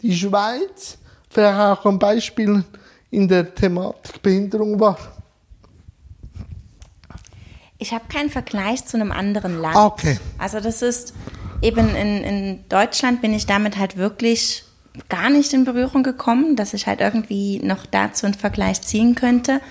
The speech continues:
Speaker 2: Und ich kann es tatsächlich auch nicht zu, zu einem anderen Land. Also es
Speaker 1: Okay.
Speaker 2: ist
Speaker 1: Aber wie nimmst du das in deiner subjektiven Wahrnehmung wahr? Wie, also,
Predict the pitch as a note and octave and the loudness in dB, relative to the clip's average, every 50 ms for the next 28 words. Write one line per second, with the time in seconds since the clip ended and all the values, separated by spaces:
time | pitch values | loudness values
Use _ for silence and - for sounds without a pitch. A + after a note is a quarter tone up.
0 | - - - - - - - - - G3+ G3 G3+ - - A3 A3 A#3 A#3+ - - | -20 -20 -18 -18 -18 -16 -16 -8 -4 -4 -4 -2 -2 0 0 0 0 0 0 -2
1 | G3 F#3 - - G3+ A3+ - - B3+ - - - G3 - A3 A3 A3 - - - | -2 -2 0 2 2 0 0 -2 -4 -2 -2 -2 0 0 0 0 2 0 -4 -6
2 | - - - - _ _ _ _ _ _ _ _ _ _ _ _ - F#3+ - - | -8 -14 -20 -20 _ _ _ _ _ _ _ _ _ _ _ _ -14 -6 -6 -2
3 | - G#3 G#3 G#3 G3+ F#3+ G3+ - G#3+ F#3+ G3 G3+ F#3+ - G#3 C4 D4+ C#4+ A#3+ G#3 | -2 0 0 0 0 -2 -2 -2 -2 0 0 0 2 2 2 4 4 4 2 2
4 | F3+ E3+ D#3+ D3 D#3+ E3+ - - - - - - _ - F#3+ F3+ G3 G3+ G3 - | 0 0 -2 -4 -4 -6 -8 -10 -12 -12 -14 -16 _ -10 -4 2 2 2 2 2
5 | - C#3+ B2 - - - - - - - - _ _ _ - - - - - - | 2 0 0 0 -2 -4 -6 -12 -16 -18 -20 _ _ _ -20 -20 -20 -20 -20 -20
6 | _ - _ _ _ _ _ - - - - - - - - - - G#3 G#3 G#3+ | _ -20 _ _ _ _ _ -20 -20 -20 -20 -20 -20 -20 -12 -2 4 4 6 6
7 | F#3 G3+ G3 A#3 B3+ C4+ C4 C4 C4+ C4 B3+ A#3 - - - A#3+ G#3+ G#3+ F#3+ G#3+ | 6 4 4 4 2 4 4 2 0 0 0 -2 -4 -4 -8 -6 -2 0 2 4
8 | G#3+ G#3 F#3+ - - - - - G4+ A#3+ F#3 F#3+ F#3+ G3+ G3 F#3 F#3 F3+ F3+ F3+ | 4 2 2 0 -6 -18 -16 -14 -8 -4 -4 0 0 2 2 2 0 0 -2 -2
9 | F3 - - A#3 A#3 A#3 - B3+ A#3 A3+ - - - A3+ A3+ G3+ G#3+ G3+ G3+ G3+ | -2 -4 -4 -6 -6 -6 -6 -8 -8 -8 -10 -8 -4 -4 -4 -2 -2 -4 -4 -4
10 | G3 G3 G3 G3+ G#3 G#3 G#3 G3+ G3 F#3+ F#3+ F#3+ F#3+ F#3+ F#3 F#3 F3+ G#3 A#3+ C4 | -2 0 0 0 0 -2 -4 -4 -4 -4 -4 -2 0 0 0 2 2 0 0 0
11 | - - A#3 G3 E3+ - | 2 2 2 2 2 0